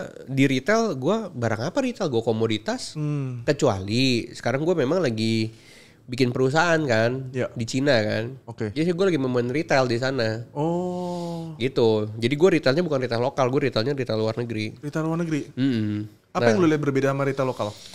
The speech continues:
Speaker 1: Retail lokal, nah uniknya gini. Waktu gue ke sana, orang Cina, gue kan mainnya F M C G, fast
Speaker 2: Hmm.
Speaker 1: moving consumer
Speaker 2: Oke.
Speaker 1: goods, makanan ya.
Speaker 2: Betul.
Speaker 1: Yang kayak s-, wafer lah, apa gitu-gitu. Nah, uniknya orang Cina itu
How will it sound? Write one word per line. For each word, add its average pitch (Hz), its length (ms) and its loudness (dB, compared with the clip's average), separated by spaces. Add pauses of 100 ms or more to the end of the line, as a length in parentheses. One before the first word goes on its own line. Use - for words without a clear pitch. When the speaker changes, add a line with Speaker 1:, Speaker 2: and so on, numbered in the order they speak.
(500)
Speaker 1:
Retail 196 320 4
lokal, 226 240 6 (100)
nah 156 140 6
uniknya 180 340 6
gini. 139 200 2 (400)
Waktu 170 260 2
gue 165 200 6
ke 147 100 2
sana, 143 440 2 (240)
orang 170 260 2
Cina, 214 320 -4
gue 139 360 -6
kan 202 100 2
mainnya 180 340 -2
F 127 120 -6
M 131 100 2
C 135 160 -2
G, 117 200 -2 (260)
fast 151 180 -2
Speaker 2:
Hmm. 151 80 2
Speaker 1:
moving 123 180 0
consumer 117 320 0
Speaker 2:
Oke. 131 120 -2
Speaker 1:
goods, 113 100 -2
makanan 131 340 2
ya. 104 140 -2 (160)
Speaker 2:
Betul. 117 240 -6 (140)
Speaker 1:
Yang 110 160 -2
kayak 104 260 0
s-, - 240 -10 (460)
wafer 127 520 4
lah, 143 220 4
apa 139 80 -2
gitu-gitu. 110 400 -4 (240)
Nah, 127 240 -4
uniknya 196 420 2
orang 156 280 0
Cina 151 340 -2 (840)
itu 240 460 -2